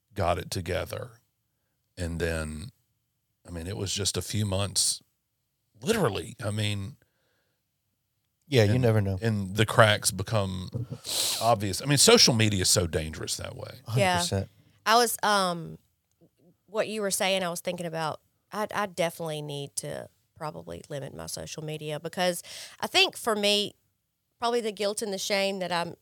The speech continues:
Speaker 3: talking about that I experience still on a daily basis, like, I grew up in Jackson, I grew up privileged, and, um,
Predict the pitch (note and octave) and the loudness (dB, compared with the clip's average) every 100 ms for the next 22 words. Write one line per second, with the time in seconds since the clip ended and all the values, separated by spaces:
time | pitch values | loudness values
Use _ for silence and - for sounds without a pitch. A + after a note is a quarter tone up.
0 | _ - G3+ F#3+ F#3 E3+ F3+ F3 E3 - | _ -6 -4 -4 -4 -4 -4 -6 -6 -6
1 | F#3+ F3+ E3+ - G3+ G3 F#3 E3 F3+ F3 | -2 -2 -2 -4 0 2 0 -2 -4 -4
2 | E3+ E3+ - D#3 - - _ _ _ _ | -4 -6 -6 -8 -12 -16 _ _ _ _
3 | _ _ _ G#3 F#3 - - _ _ _ | _ _ _ -4 -4 -4 -16 _ _ _
4 | - G3 G3+ G3 G3 A3 A#3 A3 G#3 G#3 | -2 -2 2 4 6 4 2 4 4 2
5 | - G#3 G3+ F3+ F#3 F#3 - _ _ G3+ | 0 0 0 -2 -4 -6 -8 _ _ -4
6 | F#3 F#3+ F#3 F#3 F3 - - F3+ F3 E3+ | -2 0 0 0 -4 -4 -4 -2 -2 -4
7 | - E3 E3 D#3+ E3+ E3+ | -6 -8 -8 -10 -12 -14